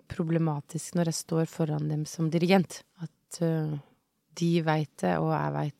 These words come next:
det. Og det er jo, jeg vet ikke, det er kanskje lettere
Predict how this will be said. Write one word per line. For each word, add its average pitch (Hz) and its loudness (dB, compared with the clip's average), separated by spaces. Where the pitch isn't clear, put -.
det. 190 -8
Og 190 2
det 202 8
er 165 10
jo, 170 8
jeg 175 -4
vet 175 -2
ikke, 196 4
det 196 6
er - -4
kanskje 202 4
lettere 170 2